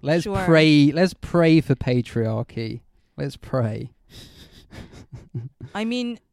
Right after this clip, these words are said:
Speaker 2: I mean, are we not told that the white man is, like, the greatest scourge and evil of civilization, and we should, like, put them down as much as possible? Is there no surprise that there's, like, weird school shootings from, like, weird guys who feel left out?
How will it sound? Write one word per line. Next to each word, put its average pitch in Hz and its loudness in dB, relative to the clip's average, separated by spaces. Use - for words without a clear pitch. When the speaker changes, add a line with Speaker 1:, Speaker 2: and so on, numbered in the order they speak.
Speaker 2:
I 214 -2
mean, 226 -6
are 202 -6
we 220 -8
not 220 -6
told 175 -8
that 208 -4
the 202 -6
white 175 -6
man 185 -8
is, 185 -12
like, 190 -12
the 190 -10
greatest 180 -12
scourge 175 -10
and 196 -12
evil 175 -10
of 185 -10
civilization, 180 -10
and 170 -8
we 170 -12
should, 175 -12
like, 180 -10
put - -10
them 185 -10
down 170 -10
as 175 -14
much 175 -14
as 185 -16
possible? 208 -12
Is 202 -10
there 208 -6
no 190 -6
surprise 180 -12
that 185 -14
there's, 185 -8
like, 190 -10
weird 175 -12
school 175 -8
shootings 233 -6
from, 214 -6
like, 175 -10
weird 165 -10
guys 165 -10
who 208 -10
feel 170 -12
left - -16
out? - -12